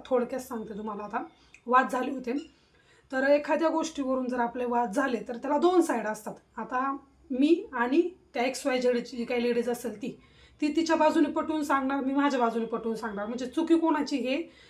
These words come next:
मधला जो काही माणूस आहे त्याच्या लक्षात येत नाही. आता मला काय सांगायचं एक्झॅक्ट पॉइंट तुमच्या लक्षात येत असेल, जो काही थर्ड पर्सन आहे त्याला एक्झॅक्ट माहिती की चुकी कोणाची, काय झाले किंवा कशावरून वाद झालाय हे त्याला माहीत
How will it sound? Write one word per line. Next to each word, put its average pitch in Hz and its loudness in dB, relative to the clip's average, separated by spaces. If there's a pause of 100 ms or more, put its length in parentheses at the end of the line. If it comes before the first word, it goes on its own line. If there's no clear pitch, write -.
(120)
मधला 294 4
जो 302 0
काही 302 2
माणूस 285 2
आहे 254 -2
त्याच्या 262 -4
लक्षात 294 -2
येत 247 0
नाही. 220 -10
आता 233 -12
मला 262 -4
काय 277 -2
सांगायचं 240 -2
एक्झॅक्ट 240 -2
पॉइंट 240 -4
तुमच्या 240 -4
लक्षात 247 -6
येत 240 -10
असेल, 240 -4 (360)
जो 285 2
काही 311 2
थर्ड 294 4
पर्सन 285 0
आहे 240 0
त्याला 285 0
एक्झॅक्ट 294 0
माहिती 294 0
की 254 -4
चुकी 262 -8
कोणाची, 233 -4
काय 226 -4
झाले 214 -2
किंवा 220 -6 (400)
कशावरून 262 0
वाद 247 2
झालाय 240 0 (540)
हे 285 2
त्याला 302 6
माहीत 320 6